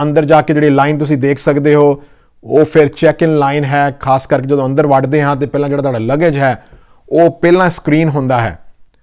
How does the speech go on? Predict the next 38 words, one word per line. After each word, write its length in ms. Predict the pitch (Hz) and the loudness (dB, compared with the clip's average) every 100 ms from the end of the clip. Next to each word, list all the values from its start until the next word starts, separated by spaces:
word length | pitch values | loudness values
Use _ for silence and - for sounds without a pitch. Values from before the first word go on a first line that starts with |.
| _ _ _ - | _ _ _ -8
ਸੋ 140 | - 165 160 | 2 4 4
ਇਹ 120 | 160 165 | 0 0
ਜਿਹੜਾ 200 | 165 156 | 4 4
ਹਾਲੇ 200 | 147 151 | 4 2
ਬਾਹਰੇ 280 | 135 156 170 | 2 2 2
ਸਕਰੀਨ 300 | - 156 156 | -2 -2 -2
ਹੁੰਦਾ 160 | 151 | 2
ਹੈ, 60 | 156 | 2
ਉਸ 140 | 151 | 0
ਤੋਂ 140 | - 151 | -2 2
ਬਾਅਦ 280 | 151 156 147 | 4 4 0
ਉੱਥੇ 220 | 139 156 - - | -6 -6 -6 -6
ਇਨਲਾਈਨ 460 | 165 165 151 151 139 | -4 -2 -2 -2 -2
ਬੈਗੇਜ 300 | 139 147 147 | -2 -2 -2
ਸਿਸਟਮ 420 | 139 - 143 139 | -4 -4 -4 -2
ਜਿਹੜਾ 180 | 139 127 | -2 -2
ਹੈ 160 | 139 | -2
ਉਹ 180 | 135 139 | -2 -4
ਸਕੈਨਿੰਗ 420 | - 143 135 139 | -4 -6 -4 -4
ਲੱਗ 260 | 123 123 135 | -2 -2 0
ਰਿਹਾ 200 | 151 147 | 2 4
ਹੈ। 280 | 151 156 - - - - | 2 0 -4 -20 -16 2
ਪਰ 220 | 165 135 - _ - | 2 2 -4 _ -10
ਉਸ 140 | 139 - | -10 -2
ਤੋਂ 160 | 170 | 0
ਬਾਅਦ 260 | 160 160 156 | 2 2 0
ਤਸਵੀਰਾਂ 300 | 151 156 156 | 0 2 2
ਦੇਖ 220 | 147 143 | 2 0
ਸਕਦੇ 360 | - 147 151 156 | 0 0 2 2
ਹੋ, 100 | 139 | 0
ਅੰਮ੍ਰਿਤਸਰ 380 | 147 151 160 | -2 -2 -2
ਦੀ 120 | 143 139 | -2 -2
ਨੀਓਸ 380 | 139 156 156 | 0 0 0
ਫਲਾਈਟ 280 | - 147 147 | 0 0 0
ਜਿਹੜੀ 180 | 143 147 | 0 0
ਮਿਲਾਨ 380 | 139 139 147 156 | 0 0 0 0
ਲਈ 240 | 156 147 | 0 2
ਹੈ, 180 | 151 | 0